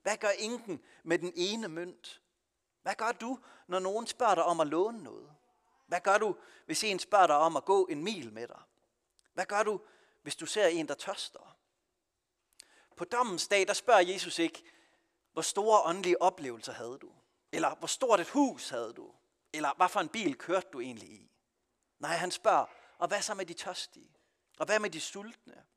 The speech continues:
Og hvad med de fængslede?" Når vi har sagt, "Ja Gud, jeg har brug for dig. Jeg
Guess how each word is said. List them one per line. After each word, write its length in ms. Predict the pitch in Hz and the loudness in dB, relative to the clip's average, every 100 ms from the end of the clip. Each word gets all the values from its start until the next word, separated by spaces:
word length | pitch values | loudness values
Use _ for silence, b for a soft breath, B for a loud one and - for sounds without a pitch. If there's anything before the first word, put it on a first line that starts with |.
| _ b b b | _ b b b
Og 80 | 147 | -2
hvad 140 | 175 | 0
med 100 | 196 | 0
de 100 | 160 | -4
fængslede?" 640 | - 170 208 - - - - _ _ _ _ _ _ _ _ _ _ _ _ - B B B B B | -6 -10 -8 -10 -10 -16 -20 _ _ _ _ _ _ _ _ _ _ _ _ -20 B B B B B
Når 80 | 170 | 0
vi 100 | 185 | 4
har 120 | 196 | 4
sagt, 440 | 190 208 185 - - _ _ _ - | 6 6 6 0 -18 _ _ _ -2
"Ja 180 | 175 180 | 0 0
Gud, 260 | 139 120 127 _ _ | -6 -12 -14 _ _
jeg 100 | 165 | -2
har 140 | 185 | -2
brug 280 | 170 233 226 | -2 -4 -8
for 120 | - | -8
dig. 340 | 131 - - 143 _ _ _ _ _ _ - | -10 -10 -10 -14 _ _ _ _ _ _ -4
Jeg 260 | 170 170 | -2 -2